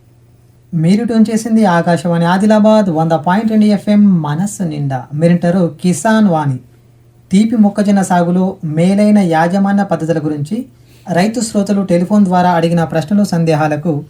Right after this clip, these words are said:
ఆదిలాబాద్ ఉద్యాన పాలిటెక్నిక్ కళాశాల వైస్ ప్రిన్సిపల్ డాక్టర్ వి మురళి సమాధానాలు ఇస్తున్నారు. కాబట్టి రైతు శ్రోతలు సున్నా ఎనిమిది ఏడు మూడు రెండు ఎస్టీడీ కోడ్ జత చేసి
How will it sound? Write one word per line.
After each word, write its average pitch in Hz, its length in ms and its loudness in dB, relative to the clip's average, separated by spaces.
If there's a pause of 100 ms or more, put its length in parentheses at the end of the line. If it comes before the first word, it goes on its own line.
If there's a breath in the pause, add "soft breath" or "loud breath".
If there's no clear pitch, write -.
(420 soft breath)
ఆదిలాబాద్ 214 440 0
ఉద్యాన 185 420 0
పాలిటెక్నిక్ 180 500 0
కళాశాల 160 380 -2
వైస్ 165 280 -2
ప్రిన్సిపల్ 165 340 -4
డాక్టర్ 151 320 -4
వి 175 160 -2
మురళి 165 340 -2
సమాధానాలు 160 540 -4
ఇస్తున్నారు. 147 400 -6 (440 soft breath)
కాబట్టి 196 320 2
రైతు 196 260 0
శ్రోతలు 180 520 -2 (260 soft breath)
సున్నా 208 280 2
ఎనిమిది 196 360 2
ఏడు 185 340 0
మూడు 180 300 2
రెండు 170 360 0
ఎస్టీడీ 160 340 -6
కోడ్ 170 280 -2
జత 151 240 -6
చేసి 190 360 -6